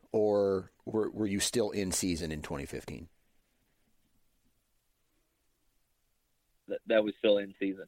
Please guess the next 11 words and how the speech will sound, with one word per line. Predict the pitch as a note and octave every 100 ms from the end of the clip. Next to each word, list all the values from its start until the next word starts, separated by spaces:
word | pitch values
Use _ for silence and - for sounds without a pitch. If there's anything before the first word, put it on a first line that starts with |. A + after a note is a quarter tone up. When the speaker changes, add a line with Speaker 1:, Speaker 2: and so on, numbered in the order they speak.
| -
Speaker 1:
Still | - A#2+ G#2
in | G#2 F#2
season. | F#2 E2+ F2
Okay. | G2+ G2
Speaker 2:
That | A2 G#2 -
was, | G#2 - - - - _ G#2+
Speaker 1:
Okay, | F#2
that, | F#2+ G2
okay. | -
Speaker 2:
November | C3 B2 A2 -
first. | G#2+